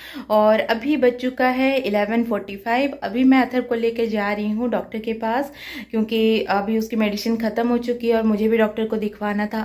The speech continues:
अपने लिए, तो उसके लिए हम लोग बस अभी निकल रहे हैं। और जल्दी नंबर है हमारा, सात आठ नंबर है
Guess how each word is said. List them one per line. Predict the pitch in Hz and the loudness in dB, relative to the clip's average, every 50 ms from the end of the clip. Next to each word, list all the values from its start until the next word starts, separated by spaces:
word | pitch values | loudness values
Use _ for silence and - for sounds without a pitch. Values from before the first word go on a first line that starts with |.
| - - | -6 -8
अपने | - - - 214 226 233 | -10 -4 0 0 0 2
लिए, | 226 226 220 226 233 262 254 - - - - 254 - - | 2 0 0 0 0 -2 -4 -8 -14 -16 -16 -14 -8 -2
तो | 202 | -2
उसके | 208 208 - - 240 | -2 0 2 2 2
लिए | 226 233 233 | 4 4 4
हम | 233 226 226 220 220 | 4 4 4 6 6
लोग | 220 220 214 202 | 6 4 4 4
बस | 220 220 220 226 | 2 2 4 2
अभी | 220 208 233 220 | 0 2 2 2
निकल | 214 202 202 - 220 220 | 2 2 2 2 2 2
रहे | 220 220 220 220 | 2 2 0 0
हैं। | 226 240 254 | 0 0 -2
और | 240 - 202 196 196 202 196 - | -4 -4 -2 -2 -2 -2 -4 -2
जल्दी | 208 208 208 214 226 240 | 0 0 0 2 2 2
नंबर | 233 226 220 220 220 226 226 | 4 4 4 4 4 4 4
है | 233 226 | 4 2
हमारा, | 220 220 226 226 233 240 240 240 | 2 2 2 2 2 0 0 -2
सात | 240 226 202 196 196 | -2 0 0 0 2
आठ | 208 208 208 214 | 0 -2 0 0
नंबर | 208 202 202 202 208 214 | -2 -2 0 0 0 0
है | 214 214 233 277 | 0 0 -2 -4